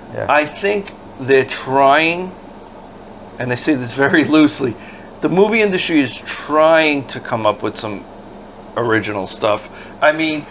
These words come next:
Speaker 2: some of the stuff is kinda crazy, and there's this one particular movie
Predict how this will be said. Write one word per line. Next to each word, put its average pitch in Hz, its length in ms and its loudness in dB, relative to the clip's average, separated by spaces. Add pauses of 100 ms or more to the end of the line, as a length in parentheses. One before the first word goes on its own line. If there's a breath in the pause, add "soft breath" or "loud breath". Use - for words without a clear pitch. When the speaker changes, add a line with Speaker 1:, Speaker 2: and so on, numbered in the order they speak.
(120)
Speaker 2:
some 196 240 0
of 226 120 0
the 196 60 0
stuff 190 300 -2
is 160 100 -8
kinda 156 280 2
crazy, 143 760 0 (260 loud breath)
and 139 120 0
there's 139 160 2
this 139 180 -4
one 175 200 2
particular 180 540 2
movie 143 560 2